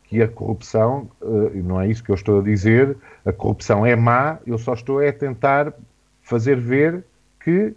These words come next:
pelos números que existem a nível internacional, Portugal não é dos piores. Aliás, está dentro dos, eh, eh, eh, daqueles que têm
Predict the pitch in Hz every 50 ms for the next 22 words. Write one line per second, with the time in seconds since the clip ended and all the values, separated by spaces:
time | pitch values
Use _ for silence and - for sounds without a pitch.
0 | _ _ _ _ _ _ _ _ - 123 123 127 123 123 175 208 190 160 127 113
1 | 120 - 139 135 165 180 - - 131 113 110 113 117 120 131 123 104 104 98 95
2 | 98 98 92 104 101 98 117 113 117 - 127 120 123 127 139 151 156 147 - _
3 | - _ _ _ - 135 127 - 135 131 143 143 147 160 170 156 - - 151 151
4 | 156 151 151 156 160 160 147 143 175 170 - - 156 139 131 120 104 87 - -
5 | - - 113 113 127 135 120 95 87 - - _ _ _ _ _ _ - 139 131
6 | 120 117 151 180 208 208 - 214 202 190 _ _ _ _ _ _ _ - 127 151
7 | 156 147 117 - - _ _ _ _ - 127 139 139 135 135 - - 127 123 120
8 | 120 117 117 110 110 117 113 110 110 107 107 113 117 123 117 - 151 160 170 165
9 | - _ - _ - 143 139 151 156 160 170 165